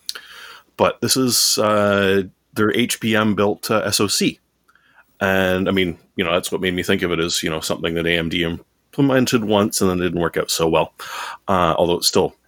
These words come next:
great pro-, a, a great product, but they're actually shipping out,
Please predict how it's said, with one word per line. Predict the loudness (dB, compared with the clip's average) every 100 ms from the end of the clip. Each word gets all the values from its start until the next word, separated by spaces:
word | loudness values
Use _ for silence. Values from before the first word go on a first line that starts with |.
| _ _
great | -6 -6 -6
pro-, | -2 -2 0
a, |
a | -2 0 0
great | 0 -2
product, | 0 0 0
but | 0
they're | 0
actually | 2 0 2
shipping | 2 2 0 2 2
out, | 2 0